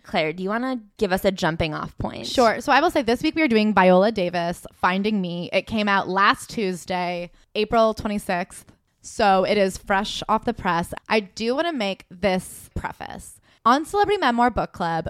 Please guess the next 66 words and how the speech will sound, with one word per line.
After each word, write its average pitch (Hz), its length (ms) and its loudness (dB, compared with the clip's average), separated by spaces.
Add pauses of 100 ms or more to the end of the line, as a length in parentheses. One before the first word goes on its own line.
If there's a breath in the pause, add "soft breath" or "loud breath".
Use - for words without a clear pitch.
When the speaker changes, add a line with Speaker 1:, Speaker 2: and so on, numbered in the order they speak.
Speaker 2:
we 240 200 0
read 302 180 0
the 294 80 0
books 233 380 0
so 220 80 -10
that - 200 0
you 190 140 -8
don't 185 160 -2
have 165 260 -10
to. - 340 -12 (460 soft breath)
We 247 540 -4
take 277 220 0
that 254 180 4
to 269 80 -2
mean, 208 260 -4
like, 190 140 -4
the 202 80 0
books 190 260 0
that 180 160 0
nobody 185 340 0
should 233 160 -6
ever 190 220 0
buy 170 200 0
in 170 80 -4
their 170 120 -2
lives. 165 400 -4
Like, 220 160 -2
I 214 140 2
do 240 180 -6
not 202 240 -2
want 190 220 -4
you 190 80 -8
to 185 100 -6
spend 170 400 -6
a 190 80 -4 (160)
dollar 175 300 2
on 170 120 -2
Chriselle. 160 400 -6
I - 80 -4
do 208 80 2
not 214 180 2
want 226 160 -4
you 226 40 -10
to 247 80 -6
spend 180 420 -6 (460 soft breath)
a 208 120 -2 (260)
dollar 175 320 4
on 175 140 -4
Tommy 170 300 -6
Lee. 160 380 -10
I 226 140 2
really 233 240 4
do 269 120 -2
feel 240 140 -2
like 220 140 -2
we 196 120 -2
take 208 160 -2
our 208 100 2
jobs 185 260 0
to 202 80 -4
be 185 100 -2
like, 180 220 -4
"Listen, 180 420 -4
if 185 80 -4
there's 202 180 -2
anything 240 600 -6